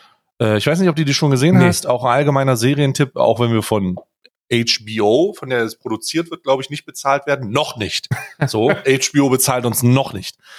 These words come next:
Speaker 1: Ähm, das muss man ja sagen. Es gibt eine Serie, die nennt sich Succession. Da geht es um einen Medienmogul, angelehnt an, ähm, ich glaub, wie heißt der, äh, hier, wie heißt der amerikanische Medienmogul? Oh, fuck.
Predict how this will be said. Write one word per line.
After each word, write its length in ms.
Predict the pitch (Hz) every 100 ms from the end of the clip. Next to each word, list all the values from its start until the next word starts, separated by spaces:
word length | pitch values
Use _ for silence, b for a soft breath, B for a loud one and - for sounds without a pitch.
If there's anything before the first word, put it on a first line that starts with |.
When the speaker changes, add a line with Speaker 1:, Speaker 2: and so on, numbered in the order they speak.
| B B
Speaker 1:
Ähm, 360 | 110 107 104 101
das 160 | 104 113
muss 140 | 110
man 120 | 107
ja 80 | 101
sagen. 400 | 92 92 98 120 - -
Es 240 | 120 -
gibt 300 | 175 170 - -
eine 260 | 123 120
Serie, 360 | 101 131 165 170
die 80 | 131
nennt 220 | 123 123
sich 140 | 110
Succession. 580 | - 110 - 175 - 175
Da 80 | 143
geht 140 | 127
es 100 | 123
um 180 | - 113
einen 200 | 110 104
Medienmogul, 1400 | 104 107 135 170 170 156 147 123 104 123 160 214 226 240 B B B
angelehnt 800 | 127 143 143 135 127 127 131 -
an, 360 | 117 110 110 104
ähm, 640 | 98 98 95 95 95 92 - _ _ _ _
ich 180 | - -
glaub, 220 | 143 123
wie 100 | 123
heißt 220 | 160 180 -
der, 260 | 160 143 139
äh, 160 | 127
hier, 420 | 123 120 123 123 123
wie 120 | 135
heißt 240 | 170 -
der 240 | 156 143 139
amerikanische 640 | 139 135 - 147 170 165
Medienmogul? 800 | 156 156 160 156 156 165 165 156 b b b b -
Oh, 160 | 117 -
fuck. 300 | - 120